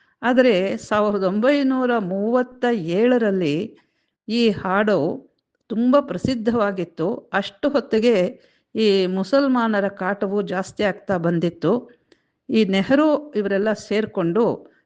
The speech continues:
ಈ ಹಾಡಿನಲ್ಲಿ ಇರುವಂತಹ ಅದ್ಭುತವಾದಂತಹ ಎರಡು ಚರಣಗಳನ್ನ ಕೈಬಿಟ್ರು. ಅಂದ್ರೆ ದುರ್ಗಾದೇವಿಯನ್ನ ನೆನೆಸೋ ಅಂತಹ ಹಾಡು ಇದು, ನಮಿಸೋ ಅಂತಹ ಹಾಡಿದು, ಅದನ್ನ ಕೈಬಿಟ್ರು.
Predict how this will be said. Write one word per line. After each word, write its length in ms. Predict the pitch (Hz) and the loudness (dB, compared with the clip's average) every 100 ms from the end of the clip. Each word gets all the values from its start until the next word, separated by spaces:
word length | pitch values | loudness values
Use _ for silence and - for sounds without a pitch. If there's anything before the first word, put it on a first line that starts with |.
| _ | _
ಈ 180 | 208 190 | 2 2
ಹಾಡಿನಲ್ಲಿ 720 | 170 - 202 233 262 254 240 | 2 0 2 2 2 2 0
ಇರುವಂತಹ 880 | 220 196 196 196 180 196 175 185 165 - | 0 -2 -2 -2 -2 -4 -2 -4 -4 -8
ಅದ್ಭುತವಾದಂತಹ 1200 | 185 175 240 277 226 196 175 175 165 165 185 - - | -8 -4 -2 0 2 2 0 -2 -4 -2 -4 -6 -4
ಎರಡು 720 | 165 202 247 254 233 180 - - | 0 2 2 2 2 0 -8 -10
ಚರಣಗಳನ್ನ 680 | 196 214 254 254 196 160 180 | -4 0 0 0 0 -2 -4
ಕೈಬಿಟ್ರು. 760 | - 233 233 226 - 156 - _ _ _ _ _ | -2 0 0 -2 -2 -8 -8 _ _ _ _ _
ಅಂದ್ರೆ 600 | 202 202 190 175 180 - _ _ _ - 208 | -2 0 2 2 0 -6 _ _ _ -4 0
ದುರ್ಗಾದೇವಿಯನ್ನ 960 | 220 196 240 233 214 214 208 196 190 185 180 - _ _ _ _ _ - _ | 2 4 4 4 2 2 2 0 -2 -4 -6 -10 _ _ _ _ _ -20 _
ನೆನೆಸೋ 420 | 175 175 233 240 247 | -2 2 2 2 0
ಅಂತಹ 640 | 214 190 196 185 170 - - - | 0 -2 -4 -2 -6 -8 -14 -14
ಹಾಡು 400 | - 190 208 202 | -4 -2 0 2
ಇದು, 460 | 156 170 160 - | 2 0 0 -2
ನಮಿಸೋ 480 | 175 190 226 247 277 | -2 2 2 2 -2
ಅಂತಹ 300 | 233 190 190 | -2 -2 -6
ಹಾಡಿದು, 720 | 165 175 170 175 151 151 - _ _ _ _ - | -6 -4 -2 -2 -2 -4 -6 _ _ _ _ 0
ಅದನ್ನ 340 | 226 285 285 294 | 4 6 4 2
ಕೈಬಿಟ್ರು. 520 | 202 196 170 - 160 | -2 0 -2 -4 -8